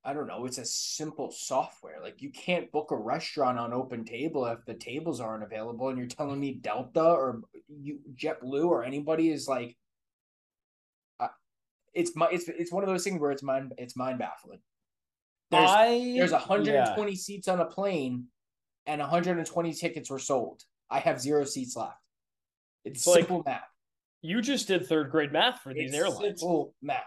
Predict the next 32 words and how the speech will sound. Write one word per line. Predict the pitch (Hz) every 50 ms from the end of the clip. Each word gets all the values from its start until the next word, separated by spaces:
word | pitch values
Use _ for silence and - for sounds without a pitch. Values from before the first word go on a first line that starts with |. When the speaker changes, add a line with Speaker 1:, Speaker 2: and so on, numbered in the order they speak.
| -
Speaker 1:
<laughs> | - 123 - - 554 - - _ _ _ _ _ _ -
And | 156 160
you're | 156 156
telling | - - 175 170 165 170 175
me | 156 160
you | 156 151 131
go | 147 143 135
seven | 139 - - - 127 135 151 147 143
seats | - - 143 139 - 127
over? | 120 135 143 190 196 190 - -
How? | 185 196 220 240 247 247 208 139 107 - - - - - 698 622 - - _ _ _ _ _ _ _ _ _ _ -
Speaker 2:
I | - 262
can | 262 240 220
see | 196 202 - 233 233
that | 220 226 220 214 214 202 -
in, | 202 190 190
like, | 185 185 185 185 -
a | - -
kid's | - - - - 180 175 165 147 147
math | 156 143 151 175 175 - -
book. | 110 95 101 -
Like, | 131 123 120 139
we | 151
should | 156 156 185
ask | 185 185 185 180 -
J | 180 180 196
J | 185 185 - 107 107 107
too. | - 165 160 139
Like, | 120 113 113 117 117
"Hey, | 165 151 120 98 87
if | -
you're, | 147 151